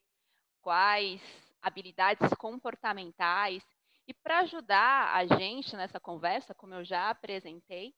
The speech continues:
a gente tá aqui com o Caio Infante, que é diretor-geral pra América Latina da T M P Worldwide, que é uma empresa espe-, especializada em employer branding.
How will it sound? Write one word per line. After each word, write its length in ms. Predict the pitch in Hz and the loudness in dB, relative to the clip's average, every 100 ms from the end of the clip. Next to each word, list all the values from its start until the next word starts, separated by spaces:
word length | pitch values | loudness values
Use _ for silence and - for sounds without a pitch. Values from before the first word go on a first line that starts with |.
| _ | _
a 80 | |
gente 300 | 233 247 254 | -12 -10 -16
tá 120 | - 254 | -6 -6
aqui 280 | - 262 | -6 -14
com 220 | 254 - 269 | -16 -16 -20
o 40 | |
Caio 280 | 277 240 262 | -8 -6 -6
Infante, 500 | 277 - 220 240 - | -10 -8 -8 -8 -4
que 500 | 254 - _ _ - | -6 -6 _ _ -6
é 40 | |
diretor-geral 1200 | 214 226 226 - 247 311 302 285 208 180 214 247 - _ _ _ _ | -4 -4 -6 -4 -2 0 0 0 2 2 2 -2 -10 _ _ _ _
pra 200 | 202 214 | 0 2
América 480 | 220 208 208 - | 0 -2 -4 -6
Latina 580 | 202 190 - 208 226 254 - _ - | -6 -4 -2 -2 -4 -8 -8 _ -8
da 100 | 196 | -8
T 200 | _ 269 | _ -2
M 300 | 302 294 254 | 0 -2 -8
P 180 | 254 240 | -6 -6
Worldwide, 840 | 233 233 254 214 208 214 226 - | -6 -6 -4 -2 -2 -4 -6 -8
que 80 | 262 | -8
é 40 | |
uma 100 | 233 | -10
empresa 680 | 233 - 226 233 240 254 269 _ _ _ | -14 -6 -2 -2 0 -2 -4 _ _ _
espe-, 500 | 339 - 330 294 262 | -6 -4 -2 -4 -6
especializada 840 | - 294 311 285 262 233 220 226 240 | -12 -10 -8 -6 -6 -2 0 0 -2
em 60 | |
employer 360 | 247 247 226 240 233 | -8 -6 -4 -4 -6
branding. 480 | 170 151 165 160 | -14 -14 -18 -20